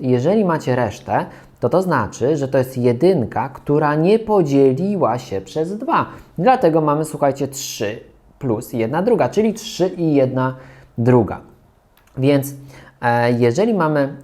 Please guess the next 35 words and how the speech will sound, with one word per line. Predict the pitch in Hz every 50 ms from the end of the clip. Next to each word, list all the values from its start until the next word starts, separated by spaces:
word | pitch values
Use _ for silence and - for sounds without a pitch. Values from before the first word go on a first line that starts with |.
| - -
e, | - 127 120 123
resztę | 139 170 185 185 - - 131 120
z | 110 110 110
dzielenia | 120 123 139 170 175 165 135
liczby | 123 117 120 110 117 123 -
a | 143 131 -
przez | 135 - - 104 - -
pięć, | - 104 90 87 120 135 131 - - - _ _ _ _ _ _ _ _ _
to | 143 151
jest | 160 147 135 135 - - - - - _ _ _ _ _
jeden. | 113 107 101 101 87 87 87 90 113 147 180 180 - - _ _ _ _ _ _ _ _ _ _ _ _ _ _ _ _ _ _ _ - -
A, | 117 92 87
to | - - 139
czekajcie, | 127 - 135 113 110
jeszcze, | 110 110 - 156
jeszcze | 165 156 - - 131
jedna | 123 113 98
rzecz, | 90 95 - -
jeszcze | 127 127 - 123
jedna | 113 107 98
rzecz. | 92 92
Czyli | - 135 139 135
możecie | 139 135 143 185 180 - 202
napisać, | 170 139 - 135 101 - - 117 - -
że | 131 120 120 139
liczba | 160 180 185 160 151 131 123 - - - - - _ _ _
siedem | - - - - 117 87 87 95 123 170 202 - - - - - _ _ _ _ _ _ _
to | - 143
jest | 139 139 - - - -
trzy | - - - - - - 214 226 247 - 233 -
razy | 151 135 131 127 123 117 107 101 95
dwa | 92 101 123 143 160 175 196 - - - -
dodać | 127 110 101 117 110 104 113 113 110 - - - _ _ -
jeden. | 113 95 95 87 87 85 85 - - - _ _ _ _ _ _ _ -
Tak? | 156 196 220 -